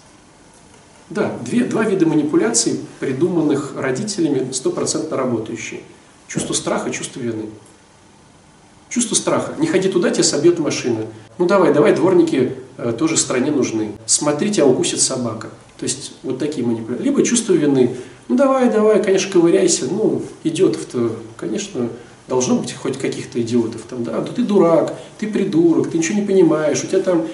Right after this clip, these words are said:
ничего не получится, руки и жопа растут". И так далее, и так далее, и так далее. Чувством вины. И мы этого ребёнка, который пока ещё ничего не понимает, пытаемся двигать относительно своих убеждений, но через две манипуляции,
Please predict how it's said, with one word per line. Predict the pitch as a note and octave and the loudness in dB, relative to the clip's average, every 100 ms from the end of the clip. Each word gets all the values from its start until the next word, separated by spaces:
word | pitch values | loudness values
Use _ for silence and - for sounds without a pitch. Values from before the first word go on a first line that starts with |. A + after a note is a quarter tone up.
| - | -6
ничего | D#3 G3+ G3+ | -4 0 0
не | |
получится, | F3+ D#3 E3 E3 - A3 | 2 4 4 4 0 0
руки | F#3+ - | 0 2
и | |
жопа | E3 F#3+ F#3+ | 4 4 4
растут". | F#3+ E3 - D3+ C3 - | 4 2 2 0 0 0
И | - - | -2 0
так | G3+ G3 | 0 0
далее, | C4+ A3 | 4 4
и | |
так | F#3 F3 | 2 2
далее, | G3 F#3 | 4 6
и | |
так | F3 E3 | 4 2
далее. | D#3 A#2+ | 2 2
Чувством | A2+ G3+ - D#3 | 0 -4 -2 0
вины. | D#3+ C#3+ A2+ - - - - - - - - - | 4 4 2 -2 -12 -20 -20 -20 -20 -20 -20 0
И | F3 | 2
мы | G#3 A#3 | 4 4
этого | F#3+ F#3+ F#3 | 4 2 4
ребёнка, | F#3+ G3+ D4 - | 4 4 4 4
который | - D#3 F3+ E3+ | 0 0 4 4
пока | D#3+ E3 G3+ | 4 0 0
ещё | F#3 E3 - F#3 E3 - - D#3 | 2 2 2 4 2 2 -4 -6
ничего | D3+ F#3 | 0 2
не | E3+ | 2
понимает, | E3 F3 E3+ C3 - | 6 6 6 2 2
пытаемся | D#3+ A3 F3+ E3+ | 2 2 0 0
двигать | D#3+ G#3 - - - - - - - | 2 6 6 4 0 -6 -18 -20 -12
относительно | - C#3+ F3+ - G#3+ F3+ D#3+ | -10 -2 0 0 0 2 4
своих | D#3 D#3+ G3 G3 - - | 2 0 2 0 -2 -2
убеждений, | C#3+ C#3+ B2+ - C#4+ C4 A2+ - - - - - - - - - - | -2 -2 -4 0 4 4 4 0 -6 -16 -20 -20 -20 -20 -20 -20 -10
но | C#3+ | -4
через | - F3+ | 0 0
две | D#3+ A#3+ | 2 2
манипуляции, | B3 F3 - C#3+ - - A#2 | 4 2 2 0 -2 -4 -8